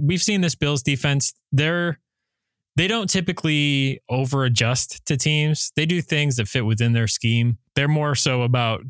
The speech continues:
get every player covered on the field. And, you know, if they do have some kind of special treatment for Tyreek Hill, I think he's a player that warrants that. I wonder how much they use from, like, their previous schemes against Kansas City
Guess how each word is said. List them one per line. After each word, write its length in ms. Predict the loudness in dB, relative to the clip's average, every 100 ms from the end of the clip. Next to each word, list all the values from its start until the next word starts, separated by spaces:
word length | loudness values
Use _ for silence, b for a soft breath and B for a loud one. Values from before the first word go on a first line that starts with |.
| -4
get 140 | 0
every 220 | 2 0
player 300 | 0 0 0 0
covered 360 | -2 0 2
on 80 | 2
the 60 | 0
field. 400 | 0 0 0 2
And, 220 | 0 0 -4 b b _ _ -4
you 140 | 0
know, 200 | 2 0 -6 _ -14 -2
if 160 | 0
they 160 | 2 0
do 260 | 2 0 0
have 240 | 0 -2
some 160 | -2 0
kind 140 | 0
of 60 | 0
special 260 | -2 -2
treatment 360 | 0 0 0 0
for 120 | 0
Tyreek 380 | 0 2 0 0
Hill, 180 | 0 0
I 80 | 0
think 160 | 0
he's 140 | 0 0
a 40 |
player 280 | 0 0 0
that 140 | 0
warrants 420 | 0 0 0 0
that. 240 | 0 -2 -4 b b _ -2
I 60 |
wonder 340 | 0 2 0 0
how 200 | 0 0
much 240 | 0 0
they 80 | 0
use 420 | 2 2 2 0
from, 240 | 0 0 2
like, 220 | 2 -2 _
their 100 | -2
previous 480 | -2 -2 0 0 0
schemes 380 | -2 0 0 2
against 260 | 2 0 0
Kansas 340 | 0 0 -2
City 360 | -2 0 -2